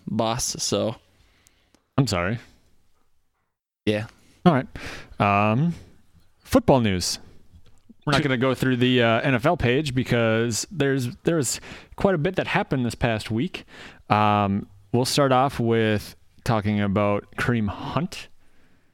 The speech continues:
Speaker 1: The newest kicker in the N F L?
Speaker 2: Ah, that's a little, that's a little bit too far, Gar. You should apologize.
Speaker 1: To who?
Speaker 2: Good point. Um,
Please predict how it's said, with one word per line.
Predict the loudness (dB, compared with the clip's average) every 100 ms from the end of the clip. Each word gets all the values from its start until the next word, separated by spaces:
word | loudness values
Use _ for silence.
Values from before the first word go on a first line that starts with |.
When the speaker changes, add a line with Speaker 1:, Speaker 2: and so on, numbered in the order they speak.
| _ _ _ _ _ _ _ 2
Speaker 1:
The | 4
newest | 4 0 0
kicker | -2 -2 -2
in | -2
the | -2
N |
F | -2
L? | -2 -4 -8 _ _ _ -2
Speaker 2:
Ah, | 0 0 0 -2 -2 -2
that's | -2 -4
a |
little, | -4 -4 -4 -6 -6
that's | -4 -4 -4
a |
little | -4 -4 -4
bit | -6 -6
too | -8 -8
far, | -4 -4 -4
Gar. | -4 -4 -4
You | -6
should | -8 -4
apologize. | -4 -4 -4 -4 -4 -8 -14 -20 _ _ -2
Speaker 1:
To |
who? | 0 -2 -6 -12 _ _ _ _ _ _ _ _ _ _ _ _ _ _ -10
Speaker 2:
Good | -6
point. | -6 -6 -8 -14 -6 0 2
Um, | 2 2 2 -2 -6